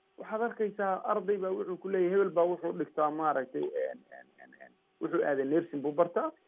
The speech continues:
hebel engineering buu bartaa, anna engineering aan baranayaa, hebel waxa weeye waa, eh, electric buu aaday, anna electric baan aadayaa. Taa macnaheedu qofkii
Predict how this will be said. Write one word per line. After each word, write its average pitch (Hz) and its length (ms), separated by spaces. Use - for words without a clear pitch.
hebel 165 180
engineering 160 500
buu 147 100
bartaa, 160 240
anna 165 200
engineering 160 400
aan 143 100
baranayaa, 180 440
hebel 156 360
waxa 170 200
weeye 170 280
waa, 151 400
eh, - 420
electric 160 380
buu 147 220
aaday, 160 300
anna 165 160
electric 160 400
baan 160 160
aadayaa. 175 500
Taa 214 120
macnaheedu 185 500
qofkii 196 380